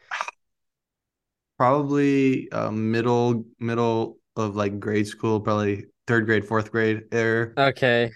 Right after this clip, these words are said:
Speaker 2: Well, like, when Tom Holland Spider-Man comes in, he's, like, still in high school, of course, so
Speaker 1: He'd be, like,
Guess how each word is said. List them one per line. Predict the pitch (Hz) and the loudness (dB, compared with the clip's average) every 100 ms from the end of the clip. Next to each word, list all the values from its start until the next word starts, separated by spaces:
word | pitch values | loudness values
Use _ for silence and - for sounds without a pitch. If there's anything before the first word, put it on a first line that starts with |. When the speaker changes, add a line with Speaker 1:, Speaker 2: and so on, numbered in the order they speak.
| - _ - | -14 _ 0
Speaker 2:
Well, | 151 175 | 4 6
like, | 175 170 170 - _ _ _ - | 8 6 2 -8 _ _ _ -6
when | 160 185 185 180 165 - - | 2 4 4 2 0 -2 -8
Tom | - 165 185 | -2 0 0
Holland | 160 147 147 139 123 | -2 -2 -2 -4 -6
Spider-Man | - 117 113 110 107 104 | -4 -2 -2 -6 -8 -6
comes | 117 107 101 | -4 -4 -4
in, | 107 104 | -4 -4
he's, | 98 139 151 139 | -2 -2 0 4
like, | 135 113 - - _ _ _ _ _ _ | 4 4 0 -10 _ _ _ _ _ _
still | - - 151 | -6 2 4
in | 127 | 4
high | 117 120 | 2 0
school, | - 113 | -2 -8
of | 98 - | -8 -8
course, | 101 92 - | -8 -8 -6
so | 123 107 104 - _ _ - | -2 0 -2 -6 _ _ 0
Speaker 1:
He'd | 143 | 4
be, | 151 160 | 6 6
like, | 156 135 - | 4 2 -6